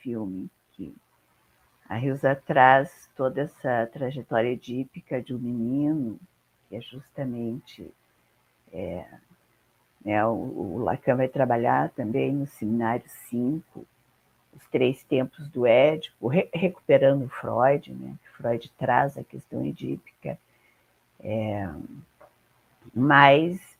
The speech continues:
é, o que que a gente poderia pensar do Roy, pra ser mais específico, né? Falar do filme. É, o Roy, ele,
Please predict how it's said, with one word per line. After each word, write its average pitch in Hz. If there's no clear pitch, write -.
é, 143
o 139
que -
que -
a 147
gente 143
poderia 135
pensar 127
do 135
Roy, 107
pra -
ser -
mais 113
específico, -
né? -
Falar 117
do 120
filme. -
É, 123
o 175
Roy, 170
ele, 147